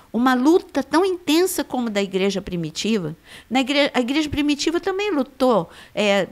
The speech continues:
também enfrentava a oposição de fariseus e saduceus que os ridicularizavam. Então, nós estamos, é um renascimento do que a igreja primitiva viveu. Então, é,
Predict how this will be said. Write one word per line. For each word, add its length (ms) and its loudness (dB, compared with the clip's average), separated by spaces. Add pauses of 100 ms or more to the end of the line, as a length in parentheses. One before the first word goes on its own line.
(140)
também 240 -2
enfrentava 760 0
a 40 4
oposição 720 0
de 100 -4
fariseus 600 -2
e 60 -8
saduceus 720 -4
que 120 -4
os 120 -2
ridicularizavam. 1120 -2 (680)
Então, 240 0
nós 200 2
estamos, 440 -2
é 120 -2
um 100 0
renascimento 1300 -4 (340)
do 200 0
que 140 -6
a 60 0
igreja 400 -2
primitiva 580 -4
viveu. 480 2 (580)
Então, 220 0
é, 120 2